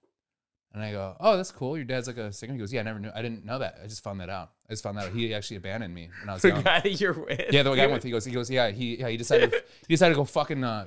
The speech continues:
Speaker 1: uh, go for his career." And then he, and he goes, "He left me, left my fucking mom. Fuck you. Fuck you, you piece of shit.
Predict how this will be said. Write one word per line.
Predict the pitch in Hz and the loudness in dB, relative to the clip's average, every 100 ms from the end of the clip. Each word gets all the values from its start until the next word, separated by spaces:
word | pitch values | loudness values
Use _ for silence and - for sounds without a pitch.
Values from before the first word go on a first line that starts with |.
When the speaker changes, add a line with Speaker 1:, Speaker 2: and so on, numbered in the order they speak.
| 113 | -4
Speaker 1:
uh, | 117 | -2
go | 135 | 0
for | 131 120 | 0 -2
his | 113 | -6
career." | - 160 | -4 -4
And | 117 107 | -2 -4
then | 113 | -4
he, | 127 127 | -4 -4
and | 127 | -4
he | 135 | -2
goes, | 117 110 - - | -2 -4 -10 -4
"He | 131 | 2
left | 165 156 | 4 2
me, | 151 | -2
left | 147 143 | 0 -2
my | 131 | -2
fucking | - 147 | -2 -2
mom. | 147 - | -4 -4
Fuck | - 277 269 | 2 2 4
you. | 170 | 0
Fuck | - - - 294 | 0 0 4 6
you, | 254 | 6
you | |
piece | - 165 | 4 0
of | - | 0
shit. | - 139 | 2 0